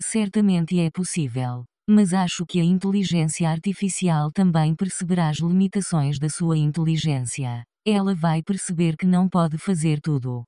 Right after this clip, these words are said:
Ela vai perceber que não é perfeita. E acho que a inteligência artificial vai perceber que, na verdade, é inferior aos humanos. Não acho que a inteligência artificial irá ver os humanos como uma ameaça.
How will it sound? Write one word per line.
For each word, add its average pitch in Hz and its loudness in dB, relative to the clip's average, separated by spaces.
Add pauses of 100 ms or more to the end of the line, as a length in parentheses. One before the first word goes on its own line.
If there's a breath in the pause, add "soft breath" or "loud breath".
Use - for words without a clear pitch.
(180)
Ela 196 2
vai 160 0
perceber 175 -2
que 185 -2
não 180 4
é 165 2
perfeita. 127 -4 (240)
E 214 4
acho 185 0
que 175 0
a - 4
inteligência 175 0
artificial 165 0
vai 151 0
perceber 175 -2
que, 220 -4 (200)
na 202 6
verdade, 156 -2 (200)
é 226 4
inferior 190 2
aos 156 0
humanos. 127 0 (360)
Não 214 6
acho 180 0
que - -2
a 165 4
inteligência 175 0
artificial 165 0
irá 165 2
ver 160 0
os 160 -2
humanos 165 2
como 160 4
uma 160 4
ameaça. 135 0